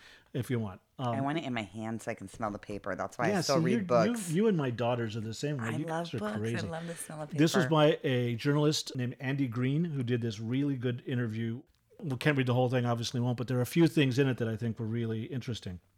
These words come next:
Speaker 1: First off, we finally get a straight quote from King and what he thought about Stranger Things.
Speaker 2: Mm.
Speaker 1: 'Cause he's really been kinda nice. He actually
Speaker 2: Mm-hmm.
Speaker 1: says he liked it a lot. He said, quote,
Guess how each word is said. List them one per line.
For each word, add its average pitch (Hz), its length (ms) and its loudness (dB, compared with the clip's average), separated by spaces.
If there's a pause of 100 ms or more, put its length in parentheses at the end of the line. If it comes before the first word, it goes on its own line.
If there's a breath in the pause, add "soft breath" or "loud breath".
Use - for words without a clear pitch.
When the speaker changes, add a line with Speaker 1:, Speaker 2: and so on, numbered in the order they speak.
(300)
Speaker 1:
First 170 240 2
off, 135 220 2
we 131 120 0
finally 156 440 0
get 135 380 0
a 117 340 -4
straight 160 480 -2
quote 185 220 -2
from 120 180 -4
King 110 320 -6 (460 loud breath)
and 131 160 0
what 135 100 2
he 131 80 2
thought 127 460 0
about 117 640 -4
Stranger 123 360 0
Things. 117 500 -6
Speaker 2:
Mm. 151 560 -4
Speaker 1:
'Cause 117 140 2
he's 123 100 2
really 143 180 4
been 123 180 0
kinda 120 240 -2
nice. 120 180 -4
He 151 140 0
actually 151 300 2
Speaker 2:
Mm-hmm. 139 160 2
Speaker 1:
says 135 220 4 (200 loud breath)
he 135 100 -2
liked 113 220 -2
it 139 80 -2
a - 20 -2
lot. 185 300 -4 (460)
He 131 80 -4
said, 123 180 -6
quote, 185 280 2